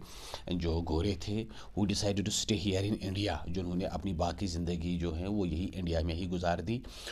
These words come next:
उनमें एक रस्किन बॉन्ड भी था। तो that's why he is an Anglo Indian writer and he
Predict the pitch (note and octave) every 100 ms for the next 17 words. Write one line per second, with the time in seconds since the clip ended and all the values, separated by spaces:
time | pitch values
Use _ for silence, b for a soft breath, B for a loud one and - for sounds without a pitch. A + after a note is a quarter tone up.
0 | B A2 G#2 A2 G2+ D#2+ - F#2 E2 D2+
1 | D#2+ F2+ - F2+ C2 - B B B B
2 | F#2+ G2 G2 F#2+ - A2 G2 G2 G2 F#2
3 | F#2 F#2 G2 F#2+ G2 F#2+ F#2+ A2+ - E2+
4 | F2 E2+ F#2 E2 F#2+ G2+